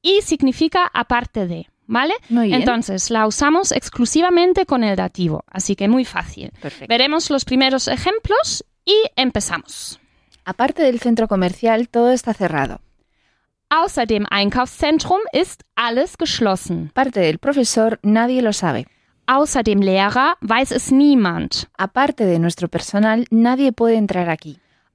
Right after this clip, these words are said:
Speaker 1: Außer unserem Personal darf hier niemand rein, ¿vale? Das Personal es el personal, muy
Speaker 2: Sí.
Speaker 1: fácil.
Speaker 2: <laughs>
Speaker 1: Y eso de rein, ¿vale?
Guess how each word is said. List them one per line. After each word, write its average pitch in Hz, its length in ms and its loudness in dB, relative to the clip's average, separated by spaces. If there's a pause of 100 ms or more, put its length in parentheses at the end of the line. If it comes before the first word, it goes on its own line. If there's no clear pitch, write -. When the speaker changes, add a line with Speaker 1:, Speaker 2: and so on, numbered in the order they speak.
Speaker 1:
Außer 294 480 0
unserem 240 380 2
Personal 190 720 0 (200)
darf 247 280 -2
hier 349 140 0
niemand 339 480 4
rein, 185 400 -4
¿vale? 214 300 -4
Das 254 180 -6
Personal 240 640 0 (100)
es - 140 -2
el 185 120 -4
personal, 185 680 -2
muy 220 140 2
Speaker 2:
Sí. - 120 -8
Speaker 1:
fácil. 294 260 0 (220)
Speaker 2:
<laughs> - 220 -20
Speaker 1:
Y 277 420 4
eso 285 220 0
de 247 140 0
rein, 254 420 0 (120)
¿vale? 302 220 0